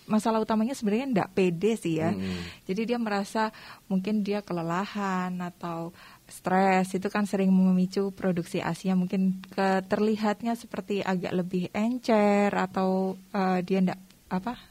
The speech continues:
Speaker 1: nggak pede ya karena jumlahnya sedikit gitu. Terus dia, "Oh, segini nanti bayinya nggak
Speaker 2: Bayinya,
Speaker 1: kenyang,"
Speaker 2: oh.
Speaker 1: gitu. Udah, eh, dibuang aja, pakai susu aja, nanti kalau sudah lancar baru diberikan. Justru salah. Untuk kolostrum,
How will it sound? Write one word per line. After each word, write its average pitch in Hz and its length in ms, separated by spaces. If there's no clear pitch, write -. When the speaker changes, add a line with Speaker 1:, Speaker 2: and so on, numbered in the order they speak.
Speaker 1:
nggak - 160
pede 190 320
ya 190 160
karena 190 300
jumlahnya 180 400
sedikit 208 580
gitu. 180 220
Terus 202 160
dia, 220 160
"Oh, 254 100
segini 214 400
nanti 262 400
bayinya 190 480
nggak 196 220
Speaker 2:
Bayinya, 214 240
Speaker 1:
kenyang," 196 340
Speaker 2:
oh. 170 140
Speaker 1:
gitu. 180 160
Udah, 240 240
eh, 185 260
dibuang 180 460
aja, 214 400
pakai 202 240
susu 214 240
aja, 214 160
nanti 226 240
kalau 208 160
sudah 185 240
lancar 175 320
baru 190 240
diberikan. 185 400
Justru 220 320
salah. 208 400
Untuk 220 240
kolostrum, 233 720